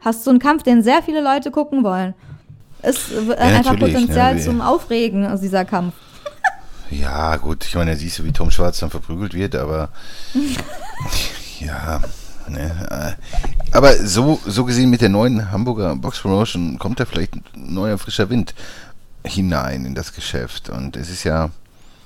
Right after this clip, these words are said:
Speaker 2: so, es sind ja st-, es werden ja gefühlt ständig irgendwelche Promotions gegründet.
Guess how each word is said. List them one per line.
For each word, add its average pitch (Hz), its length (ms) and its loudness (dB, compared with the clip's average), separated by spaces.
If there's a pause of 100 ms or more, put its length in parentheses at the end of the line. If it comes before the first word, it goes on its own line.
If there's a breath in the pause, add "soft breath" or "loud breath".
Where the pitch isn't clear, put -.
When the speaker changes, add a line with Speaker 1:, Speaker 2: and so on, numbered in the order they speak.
(260 soft breath)
Speaker 2:
so, 78 300 -4
es 87 120 0
sind 90 180 -2
ja 98 100 2
st-, - 300 -6 (120)
es - 180 -4
werden 113 120 6
ja 101 80 6
gefühlt 87 300 -4
ständig - 400 -4
irgendwelche 78 320 -6
Promotions 73 600 -6
gegründet. 80 560 -6